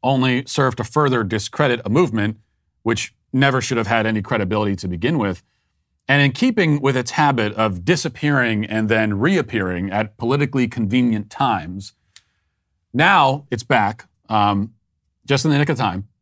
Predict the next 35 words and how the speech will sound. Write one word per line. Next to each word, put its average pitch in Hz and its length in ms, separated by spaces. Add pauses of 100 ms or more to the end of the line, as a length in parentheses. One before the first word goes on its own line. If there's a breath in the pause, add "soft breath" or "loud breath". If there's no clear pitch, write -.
(140)
to 110 220
take 120 280
down 113 300
Elon 104 320
Musk. - 420
A 120 60
report 131 280
in 156 80
Business 135 280
Insider, 117 420
which 107 180
was 110 200
eagerly 170 380
picked 120 280
up 110 200
and 104 80
amplified 113 680
by 107 280
every 147 300
me-, 127 240
mainstream 117 500
media 107 260
outlet 101 300
within 110 320
minutes, - 340
of 92 140
course, 95 280 (500)
claims 185 320
that 143 140
Musk 180 380
sexually 190 480
harassed 139 440
a 127 80
flight 175 320
attendant, 87 600